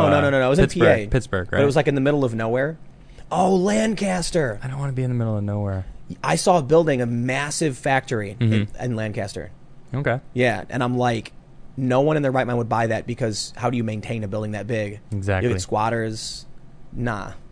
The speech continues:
Speaker 2: Nah.
Speaker 1: But those cities could work. The Crude Dude says, "Watcher of several years from the live reporting in Sweden stuff.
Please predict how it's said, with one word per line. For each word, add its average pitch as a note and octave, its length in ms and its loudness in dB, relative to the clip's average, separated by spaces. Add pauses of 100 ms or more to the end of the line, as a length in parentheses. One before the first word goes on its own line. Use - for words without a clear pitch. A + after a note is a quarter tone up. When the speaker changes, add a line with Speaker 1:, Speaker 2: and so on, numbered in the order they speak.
Speaker 2:
Nah. F2+ 280 -6 (680)
Speaker 1:
But C#3+ 100 6
those D3 140 6
cities G3 200 8
could B2 140 -4
work. - 220 -12 (1080)
The D3+ 80 2
Crude A#3+ 240 4
Dude G#3+ 240 6
says, E3 280 8
"Watcher D3+ 360 6
of C#3+ 100 2
several C#3+ 260 4
years E3 320 2
from D3 100 -2
the B2+ 80 4
live B2 320 6
reporting D3+ 340 4
in C3 100 0
Sweden D3 300 0
stuff. F#3 280 2